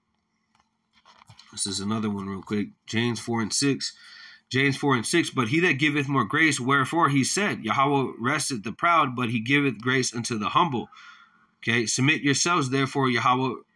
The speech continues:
resist the devil, and he will flee from thee." So again, these, these, these false prophets are gonna have to flee. Okay, because again, they're being ousted, they're being, uh, pointed out. Romans, what's that, twelve and seventeen?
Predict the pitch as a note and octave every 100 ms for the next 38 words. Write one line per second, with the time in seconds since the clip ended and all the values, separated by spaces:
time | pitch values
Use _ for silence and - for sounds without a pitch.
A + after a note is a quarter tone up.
0 | - A2 G#2+ C#3 C#3 B2+ A2 D#3 C#3 A#2
1 | C3 B2+ A#2 - C#3+ C#3+ F3+ G#3+ C#3+ F#2
2 | - A#2+ A2+ A2+ C3+ A#2+ A#2+ A#2+ B2 B2
3 | - - - B2 G#2+ C#3+ C#3+ C3+ D3+ D#3
4 | C3+ B2 B2 A#2+ A#2 B2+ - A2+ - G3+
5 | - - _ _ _ _ _ _ _ _
6 | G#2+ C3 C3+ C#3 - - - A#2 C3 A#2+
7 | A2 D#3 B2+ A#2 A2+ B2+ A2+ C3+ E3+ -
8 | G#2+ A2+ G#2+ B2+ A#2+ A2 - - _ -
9 | G#2+ G2+ - C#3 B2 B2+ D3 F#2 A2+ A2+
10 | G#2 G2+ G#2+ F#2+ G#2 - B2 A#2 G#2+ A#2
11 | A2+ G2+ C#3 C#3+